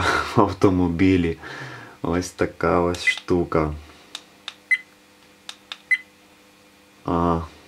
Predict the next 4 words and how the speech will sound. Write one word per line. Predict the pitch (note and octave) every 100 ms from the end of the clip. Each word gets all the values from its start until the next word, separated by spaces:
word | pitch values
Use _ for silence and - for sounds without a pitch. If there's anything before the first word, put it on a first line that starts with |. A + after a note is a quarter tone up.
| - - - - _ - - - - - -
тобто | - D#2 -
клавішою | - F2+ F2+ F2+ - F2 E2+ E2
вимкнення | F2 F#2 - F2 E2+
можна | E2+ E2+ F2+